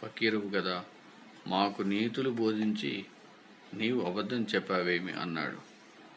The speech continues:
డబ్బు ఇవ్వడం అతడికి శ్రేయస్కరం కాదు, చెబితే వినడు కనుక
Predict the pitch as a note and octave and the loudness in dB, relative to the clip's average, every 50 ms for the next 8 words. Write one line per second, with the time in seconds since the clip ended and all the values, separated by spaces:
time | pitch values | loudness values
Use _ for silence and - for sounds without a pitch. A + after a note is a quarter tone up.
0 | - - - - - - A2 G#2+ G#2+ G#2+ A2 B2 C#3 C3+ C3 B2+ A2+ A2+ B2+ C3 | -20 -20 -20 -18 -14 -8 -2 0 0 0 2 2 2 2 2 2 2 0 0 0
1 | A2 F#2+ - - - - - - - - - - - - F2+ F#2 - G#2 G2 G#2 | -4 -4 -6 -12 -18 -20 -20 -20 -20 -20 -20 -18 -10 -8 -6 -2 0 0 0 0
2 | G2 B2+ A#2+ G2 F#2 F#2 - - - - - G2 G2+ G2+ - - G#2 G2 F#2 F2 | 0 -2 -2 -4 -4 -6 -8 -12 -6 -2 0 0 0 0 -2 -2 0 0 0 0
3 | D2+ E2+ D#2 D#2 D2 - - - - - - - - - - - - - - - | 0 0 0 0 0 -2 -6 -12 -14 -20 -20 -20 -20 -20 -20 -20 -20 -20 -16 -12
4 | - - A2+ A2 A#2 A#2+ C3 C3 A#2+ G#2 G2+ F#2+ G2 F#2 E2+ - - - - - | -2 0 0 0 2 2 2 2 2 4 2 2 2 0 -2 -6 -10 -12 -16 -20
5 | - - - - - - - G#2+ G#2 G#2+ G#2+ | -20 -20 -20 -16 -14 -8 -4 -4 -2 -2 0